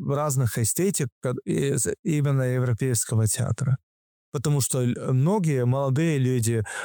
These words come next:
они, э, они, в, как бы ходят, э, смотрят что-то, э, актёры и не актёры, просто, не знаю, люди, которым интересно, там авиабилеты не столько стоят,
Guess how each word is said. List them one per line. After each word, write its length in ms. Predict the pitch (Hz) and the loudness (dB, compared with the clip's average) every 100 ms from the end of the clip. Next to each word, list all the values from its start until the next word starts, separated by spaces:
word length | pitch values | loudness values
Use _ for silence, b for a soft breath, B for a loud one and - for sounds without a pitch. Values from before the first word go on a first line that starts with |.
| - | -8
они, 240 | 127 147 147 | -2 0 0
э, 240 | 127 120 127 | 0 0 0
они, 420 | 147 165 135 120 | 2 2 2 0
в, 300 | - 131 208 | -2 -4 -2
как 140 | - 113 | 0 2
бы 140 | 123 | 2
ходят, 380 | 104 175 160 120 - - | 0 0 0 -4 -6 -4
э, 280 | 160 139 135 | -2 0 0
смотрят 540 | - 147 139 151 147 | 0 0 0 -2 -2
что-то, 560 | - - 139 123 123 117 B B B - | -2 -2 -2 0 -2 -2 B B B -6
э, 40 | 120 113 110 113 110 110 110 110 - | -4 -2 0 0 0 2 0 0 0
актёры 800 | - 117 - 135 127 120 113 113 | -2 -4 -2 0 2 2 2 2
и 380 | 143 123 127 123 | 2 2 2 2
не 180 | 123 139 | 2 2
актёры, 500 | 139 - 131 117 107 | 0 -2 -2 2 0
просто, 540 | 117 120 - 117 113 110 117 | 0 -2 0 0 2 2 0
не 260 | - 127 123 | 2 2 2
знаю, 320 | 123 120 113 | 2 2 2
люди, 260 | 123 127 120 | 2 0 0
которым 460 | 107 120 117 113 | -2 0 2 2
интересно, 640 | 110 - 143 208 - 127 113 | 2 0 0 0 0 -2 -2
там 600 | 127 117 113 110 113 - 120 | -2 0 2 4 4 2 0
авиабилеты 760 | 131 131 127 135 156 180 - | 0 0 2 2 2 0 0
не 220 | 110 117 110 | 2 2 0
столько 440 | - 160 165 147 | 0 0 0 -2
стоят, 500 | - 151 147 139 | -2 0 2 0